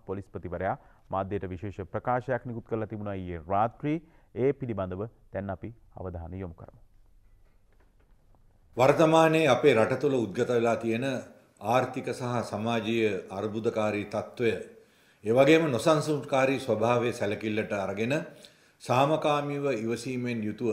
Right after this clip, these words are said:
Speaker 2: එය පාලනය කරන්න සහයෝගය ලබා දෙන්න කියලා මම ප්‍රථමයෙන්ම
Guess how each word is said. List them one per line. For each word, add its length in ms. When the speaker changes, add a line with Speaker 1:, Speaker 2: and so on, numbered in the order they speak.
Speaker 2:
එය 160
පාලනය 560
කරන්න 420
සහයෝගය 580
ලබා 340
දෙන්න 240
කියලා 500
මම 260
ප්‍රථමයෙන්ම 640